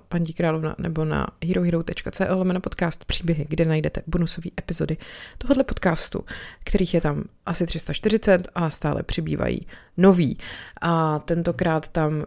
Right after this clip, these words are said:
přibyde epizoda o nejen, eh, člověku, jehož poprava byla velmi spackaná, poprava na elektrickém křesle, což skutečně jakoby nechcete,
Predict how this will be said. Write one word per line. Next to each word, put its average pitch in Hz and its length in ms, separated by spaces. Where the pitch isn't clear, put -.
přibyde 160 720
epizoda 151 640
o 175 300
nejen, 262 440
eh, - 220
člověku, 175 640
jehož 190 320
poprava 175 380
byla 185 240
velmi 190 540
spackaná, - 540
poprava 160 340
na 160 180
elektrickém 151 520
křesle, - 340
což - 380
skutečně - 600
jakoby - 300
nechcete, 170 440